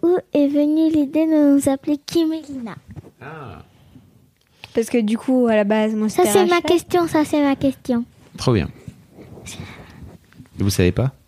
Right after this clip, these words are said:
Speaker 3: Non.
Speaker 2: On vous l'a jamais raconté, alors ?
Speaker 3: Mm, non.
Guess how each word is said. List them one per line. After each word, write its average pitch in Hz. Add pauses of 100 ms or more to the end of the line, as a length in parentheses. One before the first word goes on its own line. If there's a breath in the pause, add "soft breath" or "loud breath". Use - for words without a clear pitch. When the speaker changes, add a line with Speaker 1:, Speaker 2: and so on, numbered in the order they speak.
(140)
Speaker 3:
Non. 214 (260)
Speaker 2:
On 92
vous 92
l'a 92
jamais 92
raconté, 85
alors ? 117 (320)
Speaker 3:
Mm, 247
non. 226